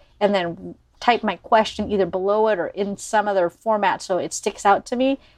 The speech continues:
When I go back to review it, nothing sticks out. When I write it, I can write my note to the right, and in the margin on the left, I can write my question. And when I go back,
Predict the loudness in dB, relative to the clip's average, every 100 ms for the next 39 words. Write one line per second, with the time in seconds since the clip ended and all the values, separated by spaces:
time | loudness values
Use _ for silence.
0 | _ 0 0 0 2 2 2 0 0 0
1 | 0 2 2 0 -4 -2 0 0 -2 -4
2 | -4 0 2 2 -2 _ _ _ _ _
3 | _ _ _ -4 0 0 -2 -10 _ 2
4 | 2 0 0 4 2 2 _ _ _ -2
5 | 0 2 4 4 2 0 2 4 4 2
6 | -4 0 2 2 2 0 -2 -12 _ _
7 | -2 0 -2 0 4 2 2 0 0 0
8 | 2 0 0 -10 -2 2 2 0 -4 0
9 | 0 0 -4 -4 -4 _ _ _ -2 0
10 | 2 4 4 2 -2 -2 -4